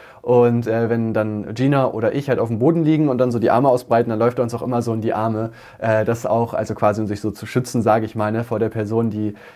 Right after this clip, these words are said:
ihn jagt. Das ist auch, äh, wirklich sehr, sehr niedlich. Ich habe ihn natürlich schon ein paar Mal so gegen Ball treten lassen, hat er auch so ein bisschen auf jeden Fall verstanden. Also da geht auf jeden Fall was. Da habe ich auf jeden Fall Bock drauf.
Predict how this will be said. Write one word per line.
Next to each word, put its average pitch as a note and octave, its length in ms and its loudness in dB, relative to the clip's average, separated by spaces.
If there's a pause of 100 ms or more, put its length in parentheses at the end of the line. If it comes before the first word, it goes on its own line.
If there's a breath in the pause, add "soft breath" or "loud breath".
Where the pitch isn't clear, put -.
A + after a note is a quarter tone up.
ihn A2 200 -4
jagt. G#2+ 360 2
Das G#2+ 160 -6
ist - 160 -12
auch, G#2 280 0
äh, G#2 200 -8
wirklich G#2+ 260 -8
sehr, A#2 180 6
sehr A#2 140 2
niedlich. D3+ 480 0 (400 soft breath)
Ich - 60 -20
habe B2+ 160 2
ihn C3+ 40 0
natürlich B2+ 280 0
schon C3 80 -4
ein A#2+ 40 -4
paar B2 140 2
Mal B2 100 2
so A#2 100 0
gegen A#2 180 -4
Ball D3 180 4
treten C#3+ 300 -4
lassen, C3 240 -4
hat A2+ 100 -6
er - 80 -4
auch C#3+ 100 0
so C3+ 120 -8
ein B2 60 -6
bisschen B2+ 200 -6
auf A#2 140 -6
jeden A#2 160 -2
Fall A2+ 160 -6
verstanden. A2 500 -4 (320 loud breath)
Also A2+ 300 0
da A2 100 0
geht A2 160 0
auf G#2+ 160 -2
jeden G2 160 -2
Fall F#2+ 180 -8
was. F2+ 180 -8
Da A#2 120 -4
habe C3 160 2
ich C#3+ 80 -4
auf B2 140 -6
jeden B2 140 0
Fall A#2+ 120 -4
Bock B2+ 160 0
drauf. B2 340 2